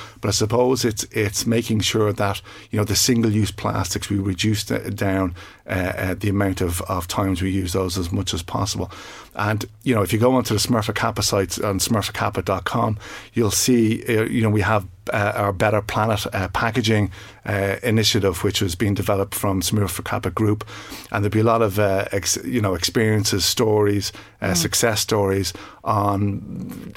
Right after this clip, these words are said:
Speaker 1: how we have been able to reduce the amount of single-use, uh, plastics within packaging within our customers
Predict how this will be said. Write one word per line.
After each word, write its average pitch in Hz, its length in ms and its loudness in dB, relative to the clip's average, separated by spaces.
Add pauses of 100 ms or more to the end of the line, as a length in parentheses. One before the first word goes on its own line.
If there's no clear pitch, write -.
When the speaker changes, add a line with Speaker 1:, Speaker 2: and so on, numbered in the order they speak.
(140)
Speaker 1:
how 120 300 2
we 117 220 4
have 107 140 2
been 104 180 2
able 110 280 2
to 104 300 2
reduce 107 400 2
the - 120 0
amount 104 200 2
of 101 60 0
single-use, 107 720 2
uh, 90 400 -4
plastics 107 540 -2
within 101 360 0 (380)
packaging 104 520 0
within 131 260 2
our 117 100 0
customers 101 580 0